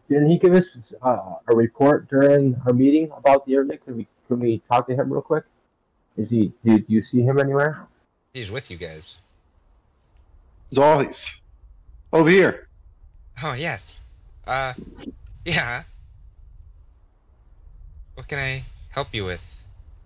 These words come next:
Speaker 3: Can you tell us
Speaker 1: Um,
Speaker 3: about, uh, the enemies up, up ahead? Any
Speaker 2: I couldn't
Speaker 3: si-,
Speaker 2: get close
Speaker 3: uh,
Speaker 2: enough.
Speaker 3: how close
Speaker 1: Mm-hmm.
Speaker 3: could you get?
Speaker 2: Hmm.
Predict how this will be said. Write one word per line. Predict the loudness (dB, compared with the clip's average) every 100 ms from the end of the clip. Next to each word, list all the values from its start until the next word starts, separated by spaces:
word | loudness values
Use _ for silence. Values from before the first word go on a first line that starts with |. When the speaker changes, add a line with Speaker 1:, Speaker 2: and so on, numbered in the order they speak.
| -20 -20 -20 -20 -20 -20 -20 -20 -20 -20 -20 -20 -20 -20 -20 -20 -20 -20 -20 -20 -20 -20 -20 -20 -20 -20 -10
Speaker 3:
Can | -2 0
you |
tell | 2 4
us | 4 2
Speaker 1:
Um, |
Speaker 3:
about, | 2 2 2
uh, | 2 0 -2 -6 _ _ _ _ _ _
the | -2
enemies | 0 0 0 -2
up, | -4 -4
up | -2 0
ahead? | 2 2 0 -8 _ _ _ _ _ _ _ _ _
Any | -4 -2
Speaker 2:
I | -2
couldn't |
Speaker 3:
si-, | -2 -4 -4
Speaker 2:
get | -2 0
close | 0 -2
Speaker 3:
uh, |
Speaker 2:
enough. | -4 -14 -20 _ _ _ _ _ _ _ _ _ _ _ _ _ _ _
Speaker 3:
how | 2 2
close | 2 0 2 2
Speaker 1:
Mm-hmm. | 0 -2
Speaker 3:
could | -2 -2
you | -4
get? | -6 -10 -14 _ _ _ _ _ _ _ _ _ _ _ _ _ _ _ _ _ _ _ _ _ _ _ _ _ _ _ _ _ _ _ _ _ _ -6 -6 -8 _ _ _ -18
Speaker 2:
Hmm. | -14